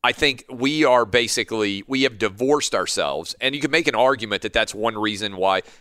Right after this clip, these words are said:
This is, this is a theory that I have that I think there's some support for. Why have, like, rates of, uh, mental illness in this country skyrocketed in the last fifty years?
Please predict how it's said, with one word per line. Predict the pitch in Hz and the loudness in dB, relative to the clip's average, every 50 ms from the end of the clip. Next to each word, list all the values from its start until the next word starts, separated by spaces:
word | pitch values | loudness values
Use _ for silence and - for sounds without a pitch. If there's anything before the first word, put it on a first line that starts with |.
| _ _ | _ _
This | 135 147 170 - 175 | 0 0 2 2 0
is, | 156 123 | 0 0
this | 151 196 190 - | 0 2 2 2
is | 180 143 143 | -2 -2 -4
a | 143 | -4
theory | - - 151 147 143 135 127 110 | -4 -2 0 0 2 2 2 2
that | 107 101 101 | 2 4 6
I | 101 113 104 | 6 4 4
have | 87 85 67 50 50 - - _ _ _ _ _ _ _ _ _ _ _ _ - | 2 0 -4 -6 -6 -12 -14 _ _ _ _ _ _ _ _ _ _ _ _ 0
that | 139 135 | 2 4
I | 135 131 | 4 4
think | - 156 143 117 | 2 0 -2 0
there's | - 135 117 107 - | 2 0 2 2 0
some | - - 143 139 131 | 0 0 0 0 0
support | - - 113 - - 135 123 113 - | -2 -2 -4 -2 -2 -2 -2 -2 -2
for. | - - 76 64 53 50 - _ _ _ _ _ _ _ _ | -4 -10 -12 -10 -10 -12 -14 _ _ _ _ _ _ _ _
Why | - 113 120 143 151 160 175 190 | -10 -2 2 4 6 6 4 2
have, | 175 160 160 147 139 143 139 139 123 117 - | 2 0 2 2 4 4 4 2 0 -4 -6
like, | - 113 113 110 98 - | 0 2 2 2 2 0
rates | 107 101 95 101 110 120 127 131 131 - - - - - | -6 -6 -2 0 2 2 2 0 -2 -4 -4 -4 -2 0
of, | 123 117 107 104 101 98 98 98 95 90 - - - | 2 4 4 4 4 4 2 0 -2 -6 -12 -12 -6
uh, | - 113 101 95 92 90 85 | -2 0 2 2 2 0 0
mental | 95 107 120 117 113 139 123 110 - 80 | -2 -4 -6 -4 0 0 -2 0 0 -2
illness | 104 101 104 113 120 127 - - - - _ - | -2 -2 -2 -2 -4 -6 -4 -4 -6 -6 _ -6
in | 131 113 110 | -8 -6 -2
this | 110 107 - - | -2 -2 -2 -4
country | - - 98 101 - - 127 127 127 127 - _ _ _ - | -4 -4 -6 -4 -4 -6 -6 -6 -6 -8 -14 _ _ _ -8
skyrocketed | - - - - 135 117 113 117 127 123 123 117 120 - - 139 127 135 135 - _ _ _ _ _ _ _ - | -6 -4 -2 2 4 4 4 4 4 4 4 2 2 0 -2 -4 -4 -4 -6 -8 _ _ _ _ _ _ _ -6
in | 117 110 | -4 -2
the | 107 101 | 0 2
last | 104 107 104 107 - - - - | 2 4 4 2 2 -2 -8 -6
fifty | _ - 127 123 - 131 | _ -2 -2 -2 -2 -6
years? | 117 107 101 107 107 113 127 - - - | -8 -6 -4 -2 -2 -2 -2 -2 -6 -10